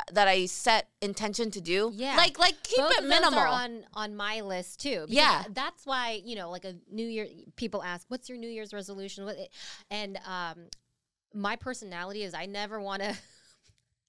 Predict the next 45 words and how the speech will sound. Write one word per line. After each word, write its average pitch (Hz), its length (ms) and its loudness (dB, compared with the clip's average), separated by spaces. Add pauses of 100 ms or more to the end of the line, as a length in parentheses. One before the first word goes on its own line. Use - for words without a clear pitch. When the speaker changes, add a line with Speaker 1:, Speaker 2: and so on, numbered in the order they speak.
(300)
Speaker 2:
overpromise, 262 720 0
underdeliver. 196 720 -6
Speaker 1:
Yeah, 330 280 8 (100)
Speaker 2:
So 269 80 4
Speaker 1:
I 311 120 8 (100)
Speaker 2:
I 247 140 -2
have 285 100 -6
never 247 240 -4
been 214 220 -6
one 208 240 -6
to 202 120 -10
set - 720 -6 (460)
those 196 340 2
Speaker 1:
Well, 294 320 12
Speaker 2:
things 220 60 6
Speaker 1:
I 302 160 10
Speaker 2:
for 339 60 12
Speaker 1:
also 339 260 8
Speaker 2:
myself. 311 100 10
Speaker 1:
wanna 269 260 12 (180)
have 220 260 8
very, 233 480 10
very 196 440 6
low 190 460 10
Speaker 2:
Very 170 80 10
low. 170 40 8
Speaker 1:
expectations. 175 1000 2
Like, 196 240 4 (240)
so - 240 6
low 302 800 12 (300)
that 240 220 8
if - 120 4
I 277 120 10
just 269 240 2
get 247 160 10
up 254 180 8
in 285 100 0
the 285 80 6
fucking 294 340 0
morning, 294 480 4 (300)
Speaker 2:
You 185 80 -6
Speaker 1:
nailed 208 260 4
Speaker 2:
did. 196 80 4
Speaker 1:
it. 180 220 4
Speaker 2:
Yeah. 165 320 -6